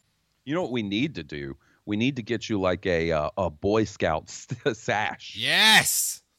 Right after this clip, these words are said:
Speaker 1: And we sew 'em on those, like, uh, your, uh, what do they call them?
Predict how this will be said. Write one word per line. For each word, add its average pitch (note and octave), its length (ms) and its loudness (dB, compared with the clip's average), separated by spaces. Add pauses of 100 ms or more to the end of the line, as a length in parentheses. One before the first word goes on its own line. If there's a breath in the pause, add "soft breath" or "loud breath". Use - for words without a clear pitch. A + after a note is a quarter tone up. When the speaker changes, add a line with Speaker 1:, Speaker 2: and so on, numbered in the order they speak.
(120)
Speaker 1:
And G#2+ 140 -4
we G2+ 100 0
sew A2 280 0
'em G#2 100 0
on F#2 220 -2
those, G2 320 -2
like, F2 280 -4
uh, F2 140 -2
your, D#2+ 420 -2
uh, D2+ 280 -2
what E3 120 -6
do D3+ 60 -4
they G#2+ 180 -4
call F2 260 -4
them? D2 260 -10